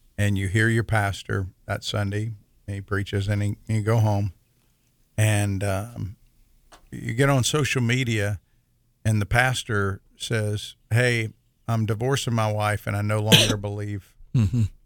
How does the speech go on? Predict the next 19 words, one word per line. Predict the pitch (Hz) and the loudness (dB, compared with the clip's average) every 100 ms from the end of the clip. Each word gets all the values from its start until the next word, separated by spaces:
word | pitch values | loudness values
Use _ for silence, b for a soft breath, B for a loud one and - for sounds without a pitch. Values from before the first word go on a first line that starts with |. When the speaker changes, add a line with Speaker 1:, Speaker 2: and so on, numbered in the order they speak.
| _ _ _ | _ _ _
Speaker 1:
what | 113 101 | -8 -6
I've | 98 | -6
been | 95 95 | -6 -6
saying | - 110 101 | -4 -4 -4
I | |
believe." | 98 104 110 104 - _ _ _ _ _ _ _ _ _ _ _ - | -6 -8 -8 -10 -12 _ _ _ _ _ _ _ _ _ _ _ 0
Well, | 127 | 2
that's | 156 156 | 2 2
what | 147 | 2
happened | 143 - | 0 0
with | 117 | -4
Josh | 101 107 101 - | -2 -2 -2 -4
Harris. | 110 101 - | -4 -6 -8
Speaker 2:
Sure. | - 98 85 - | -4 -4 -2 0
Speaker 1:
Joshua | 139 151 - 160 | 2 2 0 0
Harris | 131 123 113 127 | 2 2 0 -2
wrote | 123 | -4
a | 104 | -4
book | 98 104 123 113 - _ | -8 -4 -2 -2 -6 _